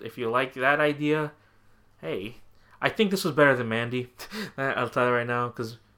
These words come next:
Mandy was, like, it was slow in the beginning and it picked up, but this was kinda, it kept moving for a long time, and so, and this thing, it just kept, like, "Okay, we're gonna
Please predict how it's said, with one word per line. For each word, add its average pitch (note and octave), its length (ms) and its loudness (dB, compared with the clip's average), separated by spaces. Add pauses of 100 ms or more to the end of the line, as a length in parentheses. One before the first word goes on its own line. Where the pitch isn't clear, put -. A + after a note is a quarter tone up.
(240)
Mandy C3+ 480 -2
was, A#2+ 300 2
like, A2 260 -2 (360)
it A2+ 80 -2
was B2 280 2
slow B2 280 0
in B2 80 -2
the B2 60 -6
beginning B2 500 -4 (180)
and A2+ 140 -6
it A2+ 100 -8
picked - 220 -6
up, A#2+ 160 -4
but A#2 100 -4
this B2+ 140 -6
was C3 100 -10
kinda, A#2+ 320 -4 (220)
it B2+ 260 -8
kept C#3 220 0
moving A#2+ 420 -2
for A#2+ 180 -2
a A2+ 60 2
long G#2+ 340 -4
time, G#2+ 280 -6
and G#2 100 -12
so, - 120 -16
and - 420 -16
this A2+ 100 -10
thing, A2 120 -8
it G2+ 100 -16
just - 200 -8
kept, - 200 -4
like, A2 120 -4
"Okay, A#2+ 260 -2
we're B2 160 -6
gonna A#2 180 -4